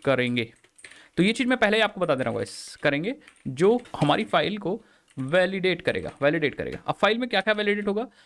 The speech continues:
फाइल के साइज हम लोग वैलिडेट करेंगे and फाइल का रेजोल्यूशन, रेजोल्यूशन वैलिडेट करेंगे, ठीक है? So ये मैंने पहले ही बता दिया,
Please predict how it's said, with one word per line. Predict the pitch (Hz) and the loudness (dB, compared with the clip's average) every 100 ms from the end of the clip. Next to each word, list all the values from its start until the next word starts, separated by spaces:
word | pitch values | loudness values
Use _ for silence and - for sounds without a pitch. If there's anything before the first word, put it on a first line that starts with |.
| _ - | _ 0
फाइल | 160 | 0
के | 196 | 0
साइज | 202 139 190 | -2 0 0
हम | 202 | -2
लोग | 196 180 | -2 0
वैलिडेट | 170 170 170 | 0 0 -2
करेंगे | - 165 214 - _ | -2 -4 -6 -10 _
and | 95 117 | -4 -2
फाइल | 135 139 | 0 -2
का | 147 220 - | 0 -4 -4
रेजोल्यूशन, | 120 123 151 170 175 170 - _ _ - _ _ | -4 0 2 2 0 -2 -8 _ _ -20 _ _
रेजोल्यूशन | 113 127 139 131 131 139 - 127 156 196 180 - | 0 4 4 2 2 2 0 0 0 0 0 0
वैलिडेट | 170 123 117 117 | 2 2 2 -2
करेंगे, | - - - _ _ _ | -6 -12 -18 _ _ _
ठीक | - 254 | -2 0
है? | 285 - - | -2 -10 -6
So | 170 | 0
ये | 202 277 - 147 | 2 2 -2 -2
मैंने | 160 | 0
पहले | 196 151 | 0 0
ही | 156 | 0
बता | 147 - | -2 -4
दिया, | 67 | -6